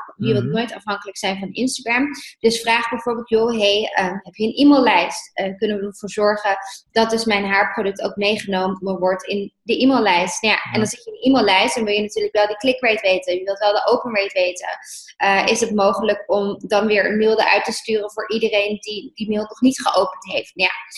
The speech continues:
Speaker 1: En dan gaan we natuurlijk heel erg in op marketing. Dus je ziet dat influencer marketing dus eigenlijk gewoon een onderdeel van Instagram marketing. En Instagram marketing is natuurlijk onderdeel van je hele
Speaker 2: Ja.
Speaker 1: online marketing.
Speaker 2: Ja. Ja, en dat is wat ik je nadrukkelijk niet hoor zeggen trouwens, is, eh,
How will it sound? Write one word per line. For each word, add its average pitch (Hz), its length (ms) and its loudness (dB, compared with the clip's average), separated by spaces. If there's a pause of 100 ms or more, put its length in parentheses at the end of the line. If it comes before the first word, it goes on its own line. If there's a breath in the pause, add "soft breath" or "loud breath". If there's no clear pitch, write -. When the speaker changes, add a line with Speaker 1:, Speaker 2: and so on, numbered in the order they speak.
(200 loud breath)
Speaker 1:
En 208 120 0
dan 220 140 6
gaan 247 220 2
we 247 60 2
natuurlijk 240 280 2
heel 226 100 4
erg 226 180 0
in 208 100 0
op 196 100 -4
marketing. 285 560 4
Dus 247 160 2
je 208 60 -6
ziet 247 300 0
dat 247 120 -2
influencer 226 600 -2
marketing 208 460 -4
dus 185 120 -12
eigenlijk - 480 -2
gewoon 196 300 -2 (380 loud breath)
een 220 220 -2
onderdeel 247 380 6
van 208 200 -4
Instagram 269 380 4
marketing. 220 440 2
En 190 80 -2
Instagram 208 360 -4 (100)
marketing 196 280 -4
is 190 100 -6
natuurlijk - 300 -12
onderdeel 185 420 -2
van 185 240 -2
je 180 80 -2
hele 185 360 2
Speaker 2:
Ja. - 60 -2
Speaker 1:
online 165 260 -6
marketing. - 520 -16 (220)
Speaker 2:
Ja. - 340 -10 (340 soft breath)
Ja, 127 160 2
en 123 80 4
dat 139 200 4
is 147 200 4
wat 151 160 2
ik 175 80 2
je 190 80 4
nadrukkelijk 175 520 2
niet 175 200 2
hoor 147 220 6
zeggen 170 280 0
trouwens, 120 400 2
is, 127 320 -4
eh, 120 280 -2